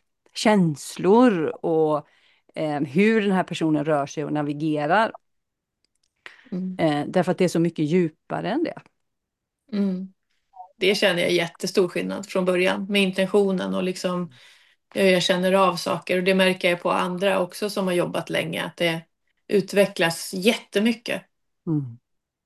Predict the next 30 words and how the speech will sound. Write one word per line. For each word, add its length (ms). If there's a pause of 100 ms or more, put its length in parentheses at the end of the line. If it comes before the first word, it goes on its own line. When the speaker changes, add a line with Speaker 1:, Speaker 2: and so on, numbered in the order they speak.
(760)
Speaker 2:
Och 100
det 240
är 40
så 100
himla 180
härligt, 460
och 100
det 120
är 40
också 220
en 300
stor 260
trygghet 840
i 200
att, 320
nej, 160
men 420
jag 220
kommer 240
att 80
känna 420
hur 240
det 60
här 160
ska 180
göras. 480
Det 100
är 80
lugnt, 400
liksom. 260